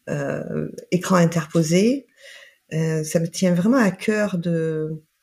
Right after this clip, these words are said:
d'être là dans les formations, tu vois, de,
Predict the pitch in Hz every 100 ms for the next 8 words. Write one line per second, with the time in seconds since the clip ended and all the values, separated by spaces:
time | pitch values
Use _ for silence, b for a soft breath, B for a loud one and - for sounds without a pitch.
0 | _ _ 160 196 220 - 175 175 208 190
1 | 175 175 175 170 - 220 220 196 190 190
2 | 190 185 170 165 165